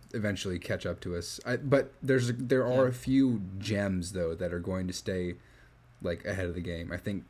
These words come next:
Speaker 1: Heracross is gonna, that attack is crazy high. It's gonna stay ahead of the
Speaker 2: I
Speaker 1: game.
Speaker 2: need to train my
Speaker 1: If you play
Speaker 2: Heracross more,
Speaker 1: Shuckle
Speaker 2: yeah.
Speaker 1: right,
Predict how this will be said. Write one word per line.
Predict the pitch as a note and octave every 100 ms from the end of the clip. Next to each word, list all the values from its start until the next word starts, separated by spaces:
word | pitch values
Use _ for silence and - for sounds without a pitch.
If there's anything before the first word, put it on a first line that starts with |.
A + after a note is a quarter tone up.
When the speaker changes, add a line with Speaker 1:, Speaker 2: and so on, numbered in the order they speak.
| - -
Speaker 1:
Heracross | A#2+ G#2+ G#2+ G#2+ G2+
is | G2+
gonna, | F#2+ F#2 F2+ - -
that | A#2+ A2+
attack | - A2 G#2
is | G#2+ -
crazy | - G2+ G2+
high. | G2+ F2+
It's | F2+
gonna | - F#2
stay | - F#2
ahead | G2
of | F2
the |
Speaker 2:
I | G#2+
Speaker 1:
game. |
Speaker 2:
need | E3 E3
to | D#3+
train | D#3 D3
my | C3+
Speaker 1:
If | B2+
you | B2
play | C#3+
Speaker 2:
Heracross | A#2+ B2
more, | A#2
Speaker 1:
Shuckle |
Speaker 2:
yeah. | A2 G2+
Speaker 1:
right, | F#2+ F#2